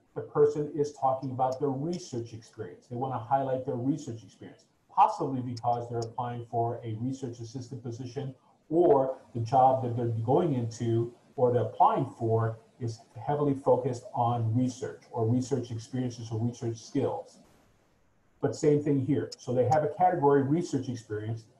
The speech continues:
University of Alabama at Birmingham, Birmingham, Alabama, research assistant, and you can see the time frame that they work, and then the bulleted statements in regards to what they achieved or what they, uh, or what they did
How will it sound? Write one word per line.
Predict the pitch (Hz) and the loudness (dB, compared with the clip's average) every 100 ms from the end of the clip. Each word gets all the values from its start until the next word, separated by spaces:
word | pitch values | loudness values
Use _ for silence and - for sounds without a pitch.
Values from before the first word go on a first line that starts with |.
| _ | _
University | 123 147 151 147 | -4 -2 -2 0
of | 147 | 2
Alabama | - 147 151 170 | 4 4 2 0
at | 160 | 2
Birmingham, | 123 120 110 120 135 - _ _ _ | 0 0 0 -2 -4 -10 _ _ _
Birmingham, | 113 120 120 135 | -6 -2 -2 0
Alabama, | 139 151 139 127 135 113 | 0 0 0 0 -2 -2
research | 127 131 143 139 | -2 0 -2 -4
assistant, | 117 147 - 180 - _ _ _ | -6 -6 -4 -6 -8 _ _ _
and | 120 | -2
you | 135 | 0
can | 135 | 0
see | - 151 | 0 -2
the | 143 | -2
time | - 180 196 | -2 -2 -2
frame | - 143 135 | -2 -2 0
that | 127 | 0
they | 143 | 0
work, | 143 113 113 - - _ _ - | 0 2 0 -2 -14 _ _ -10
and | 123 | -4
then | 127 127 | -2 -2
the | |
bulleted | 110 127 175 139 - | 0 2 4 2 0
statements | - 123 127 127 - | -2 -4 -4 -8 -6
in | 123 | -4
regards | 117 120 117 | 0 0 -2
to | 120 | -2
what | 113 120 113 | 0 0 -2
they | 120 | -8
achieved | - - 113 90 95 _ _ _ 117 | -10 -12 -12 -12 -18 _ _ _ -8
or | |
what | 113 110 | -8 -6
they, | 110 113 - 135 | -6 -6 -8 -14
uh, | 110 - | -14 -10
or | 120 | -6
what | 113 113 117 | -4 -4 -6
they | 113 | -10
did | 120 117 110 | -6 -4 -4